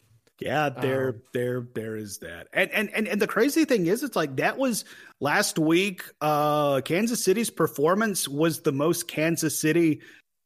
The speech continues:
Speaker 1: we've seen the Chiefs look in a long time. I mean, like,
Speaker 2: Yeah.
Speaker 1: like, Buffalo won the, uh, time of possession. It was something like thirty-eight minutes to twenty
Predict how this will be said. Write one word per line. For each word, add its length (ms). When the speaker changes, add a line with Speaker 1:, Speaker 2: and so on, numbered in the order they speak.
Speaker 1:
we've 380
seen 840
the 100
Chiefs 520
look 260
in 80
a 60
long 360
time. 400
I 80
mean, 320
like, 340
Speaker 2:
Yeah. 160
Speaker 1:
like, 320
Buffalo 460
won 480
the, 500
uh, 140
time 300
of 160
possession. 800
It 60
was 180
something 280
like 240
thirty-eight 600
minutes 460
to 360
twenty 460